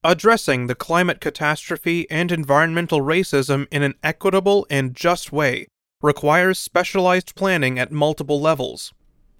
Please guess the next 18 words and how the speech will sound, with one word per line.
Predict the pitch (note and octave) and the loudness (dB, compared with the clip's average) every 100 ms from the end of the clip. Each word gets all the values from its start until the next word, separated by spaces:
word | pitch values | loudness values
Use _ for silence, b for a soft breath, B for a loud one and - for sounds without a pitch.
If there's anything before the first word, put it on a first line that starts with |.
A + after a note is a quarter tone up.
| _ | _
international, | D3+ D3+ C#3+ D3 D#3+ E3+ E3+ F3 - | -4 -2 0 0 0 0 0 0 -6
state, | - - D3 E3+ - _ _ | -16 0 0 0 -6 _ _
regional, | - C3+ F3 G3 G3 G3 - | -4 -4 -2 0 2 0 -4
and | D#3 E3+ | -6 -4
local. | D3 F3 F3 B2+ - _ _ _ _ _ _ _ _ _ _ | 2 2 2 -4 -6 _ _ _ _ _ _ _ _ _ _
Agriculture, | C#3+ D3+ D#3+ E3+ F3+ F3 - F3+ F3+ _ - | -2 0 0 2 0 2 2 2 2 _ -8
transportation, | - D3+ - D3+ - F3 - F#3+ F#3 - _ | 0 0 2 -4 0 -2 0 -2 -4 -10 _
shipping, | - - F3 F#3 F#3 F#3 - _ | -16 -4 -2 -2 -4 -8 -14 _
construction, | - D3 - D#3+ D#3+ - F3+ F3 - _ _ | -8 -8 -4 -2 -2 0 -2 -2 -10 _ _
mining, | C3+ C#3+ F3 F3+ F3+ F3 _ _ _ | -4 -2 -2 -2 -4 -10 _ _ _
and | E3 G3 E3 | -2 -2 0
virtually | D3+ F#3+ - E3+ D#3 E3 D#3 | 2 0 0 0 2 0 -2
all | D3+ E3 F#3+ | 0 2 2
heavy | - F#3+ G3 D#3+ | 2 2 2 0
industries | F3+ F3 - C3 B2+ B2+ - | 0 -2 -4 -2 0 -2 -4
must | C3+ F#3+ - - | 0 0 0 -4
be | C#3 | -2
reconstructed. | C#3 E3 D3+ C#3+ - E3+ - A2 - | 0 -2 -4 -8 0 0 0 -10 -10